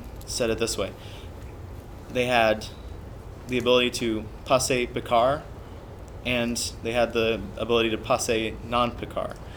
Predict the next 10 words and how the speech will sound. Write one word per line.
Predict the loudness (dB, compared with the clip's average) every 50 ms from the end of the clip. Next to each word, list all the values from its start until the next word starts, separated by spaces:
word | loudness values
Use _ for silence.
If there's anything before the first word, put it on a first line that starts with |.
| -8 -6
which | -4 -2 -2
means, | 0 0 0 0 -2 -4 -8 -8 -12 -14 -14 -12 -6
first | 2 2 2 4 4
one | 2 2 2
is | 2 0 0 -4 -2
they | -2 2
had | 2 2 2
the | 2
ability | -2 -2 -2 0 0 0 0 0 -2 -4 -6 -8 -14 -14 -14 -14 -14 -12 -12 -6
to | -2 0 0 0 0